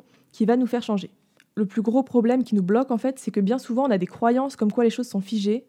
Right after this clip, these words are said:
que nous sommes figés, et que nous n'avons pas d'autre choix, du coup, que de subir ce qui nous déplaît chez nous ou dans notre vie.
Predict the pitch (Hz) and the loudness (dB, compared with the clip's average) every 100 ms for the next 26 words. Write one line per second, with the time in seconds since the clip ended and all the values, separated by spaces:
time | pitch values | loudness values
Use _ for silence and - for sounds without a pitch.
0 | _ - 190 196 285 392 226 214 214 196 | _ 0 2 4 2 -2 -2 -2 -2 -2
1 | 233 - _ _ _ _ - 208 214 202 | -2 -4 _ _ _ _ -4 2 4 4
2 | 196 196 262 247 220 202 262 226 - 262 | 2 2 0 0 -2 0 0 0 -2 -2
3 | 196 - 202 247 262 262 226 202 220 240 | -4 -4 0 2 2 2 2 4 2 0
4 | - 202 226 269 220 214 226 214 175 - | 2 4 4 2 2 0 0 -2 -4 -10